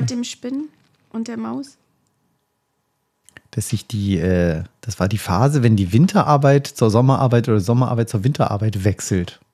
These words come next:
Speaker 2: Und man dann irgendwann, wenn man dann aufs Feld rausgeht und nicht mehr spinnt, drinnen spinnt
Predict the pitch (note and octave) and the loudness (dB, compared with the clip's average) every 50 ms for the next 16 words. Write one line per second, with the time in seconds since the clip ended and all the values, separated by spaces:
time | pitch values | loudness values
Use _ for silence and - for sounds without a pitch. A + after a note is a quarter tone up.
0 | _ _ _ _ _ _ - A2 G2 G2+ G2+ G2+ G2+ G#2 G2+ G2+ F2+ - A2+ A2 | _ _ _ _ _ _ -4 -4 -2 -2 -2 -2 0 0 0 0 -2 -2 -2 -2
1 | G#2 A2 G#2+ G#2 G#2+ G2+ - - G#2+ G#2+ G#2 G2 F2+ F#2 - - - C3+ C3+ D3 | 0 -2 -2 -2 -4 -6 -2 0 2 2 2 2 0 -2 -6 -4 0 2 2 2
2 | D3 - - D3+ D#3 D3 - - D#3 E3 - B2+ A2+ B2 D3 C#3 - - A#2+ A2+ | 2 0 2 2 2 2 0 -2 -2 0 0 0 0 0 -2 -4 -2 0 0 0
3 | A2 - - - - C#3 E3 G#3+ D4 - - - _ _ - G2+ G2 A2 A#2 D3+ | 0 -2 -4 -2 0 2 2 2 2 0 -8 -16 _ _ -2 2 4 4 4 4
4 | G#3 A3+ - - - - C3 D#3+ A#3 - - | 2 0 -2 -6 -2 0 2 2 2 0 -4